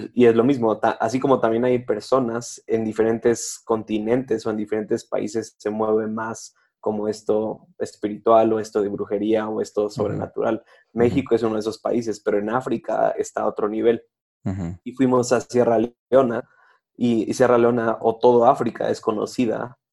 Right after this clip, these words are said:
Speaker 1: por su brujería, por el
Speaker 2: Ujú.
Speaker 1: ocultismo, por todo lo que sucede ahí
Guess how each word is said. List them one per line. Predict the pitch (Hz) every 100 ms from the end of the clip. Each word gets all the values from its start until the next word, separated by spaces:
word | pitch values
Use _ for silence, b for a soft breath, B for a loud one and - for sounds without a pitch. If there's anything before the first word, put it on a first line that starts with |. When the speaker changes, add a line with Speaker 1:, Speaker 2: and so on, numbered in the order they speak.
| _
Speaker 1:
por | 107 107 107 - _ _
su | - 131
brujería, | 127 117 113 107 110 107
por | 107 107 107
el | 101 113
Speaker 2:
Ujú. | 113
Speaker 1:
ocultismo, | 127 120 117 110 107 104
por | 107
todo | 117 113
lo | 110
que | -
sucede | 110 - 107
ahí | 107 104 131